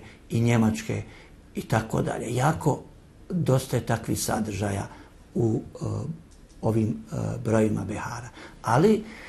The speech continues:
i onih sadržaja koji tretiraju lokalnu historiju, tako da nalazimo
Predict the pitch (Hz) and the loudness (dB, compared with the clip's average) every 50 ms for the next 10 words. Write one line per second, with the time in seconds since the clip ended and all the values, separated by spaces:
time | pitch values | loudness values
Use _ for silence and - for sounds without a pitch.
0 | - - - - - - - 233 151 160 - - 156 160 151 135 - - 147 147 | -18 -18 -20 -20 -16 -2 4 6 6 6 6 6 6 8 8 6 4 4 2 2
1 | 143 147 135 117 135 127 123 120 - - 135 131 117 113 - - 110 120 156 156 | 4 4 4 4 4 4 2 2 0 0 0 2 0 0 -2 -4 -2 -2 -2 -2
2 | - - 139 131 123 120 113 117 117 110 - - - - - 107 123 123 - - | 0 0 0 2 2 2 0 0 0 -2 -4 -8 -12 -4 0 2 2 2 2 2
3 | - 107 104 107 107 104 90 98 98 92 - - - 98 95 101 101 107 110 127 | 2 2 4 2 2 0 -2 0 -2 -2 -2 -4 -4 -4 -4 -2 -2 0 2 2
4 | 160 180 - - - - - - - - - - - - - - 131 117 110 - | 2 0 -2 -6 -16 -20 -20 -20 -20 -16 -12 -10 -10 -8 -2 0 2 2 2 -2
5 | - - - - - - 110 104 107 - - - - - 160 110 104 110 113 113 | -8 -16 -20 -16 -6 -4 -2 -2 -2 -4 -6 -10 -8 -6 -4 -2 0 0 0 0
6 | 113 110 113 113 110 113 110 101 | 0 0 0 0 0 0 0 -2